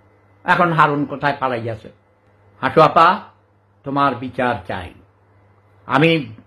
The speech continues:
বর্তমানে অন্তর্বর্তীকালীন সরকারের প্রধান প্রফেসর ডক্টর ইউনূস সাহেব এই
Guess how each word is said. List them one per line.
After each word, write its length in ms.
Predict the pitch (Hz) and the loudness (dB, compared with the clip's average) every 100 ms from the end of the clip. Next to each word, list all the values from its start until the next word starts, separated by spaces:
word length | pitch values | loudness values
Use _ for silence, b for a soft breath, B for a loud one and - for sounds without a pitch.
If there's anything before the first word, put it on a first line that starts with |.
| _ _ _ _ - - - _ | _ _ _ _ -20 -20 -20 _
বর্তমানে 580 | 131 156 165 156 160 160 165 _ _ _ _ _ _ _ _ _ _ _ _ _ _ - | -2 0 2 2 2 0 -6 _ _ _ _ _ _ _ _ _ _ _ _ _ _ -2
অন্তর্বর্তীকালীন 880 | 156 156 156 160 170 160 151 156 147 | 2 4 2 2 0 2 2 0 -6
সরকারের 640 | 156 156 156 147 143 139 | -4 -2 0 0 0 -4
প্রধান 500 | 147 135 156 160 190 _ _ _ _ _ _ _ _ _ _ _ _ _ _ _ - | -4 2 2 0 -10 _ _ _ _ _ _ _ _ _ _ _ _ _ _ _ -2
প্রফেসর 360 | 143 151 165 | -2 2 0
ডক্টর 440 | 135 147 - 151 143 | 2 0 0 0 0
ইউনূস 340 | 143 151 151 | -4 -6 -4
সাহেব 260 | 143 143 143 - _ _ _ _ _ _ _ _ _ _ | -2 0 -2 -10 _ _ _ _ _ _ _ _ _ _
এই 340 | - 139 120 | -4 -2 -2